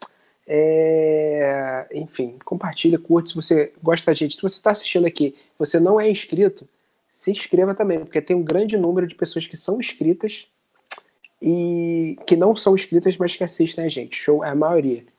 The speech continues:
Então, se inscreva, caso você não seja inscrito. Guilherme Cississas, Guilherme Cississas,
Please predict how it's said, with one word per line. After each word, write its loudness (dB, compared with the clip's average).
Então, -4
se -8
inscreva, -2
caso -2
você -6
não -4
seja -4
inscrito. -12
Guilherme 4
Cississas, -6
Guilherme 2
Cississas, -4